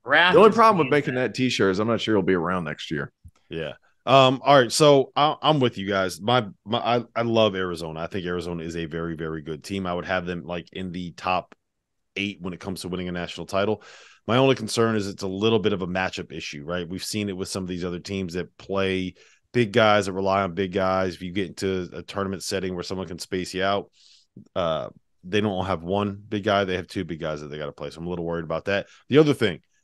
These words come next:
Speaker 3: I talked about Amari Bailey on here over and over and over again, right?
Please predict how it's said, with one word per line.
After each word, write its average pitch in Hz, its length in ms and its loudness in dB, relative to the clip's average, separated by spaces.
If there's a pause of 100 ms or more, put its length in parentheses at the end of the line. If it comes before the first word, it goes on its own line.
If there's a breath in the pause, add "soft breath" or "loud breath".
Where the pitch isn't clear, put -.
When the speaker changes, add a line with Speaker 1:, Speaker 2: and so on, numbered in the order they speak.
(200)
Speaker 3:
I 98 100 -4
talked 131 240 6
about 117 200 4
Amari 113 280 4
Bailey 113 320 2
on 107 140 0
here 107 160 -2
over 104 260 0
and 104 80 0
over 101 200 2
and 101 80 0
over 104 200 2
again, 110 340 -2
right? 104 300 2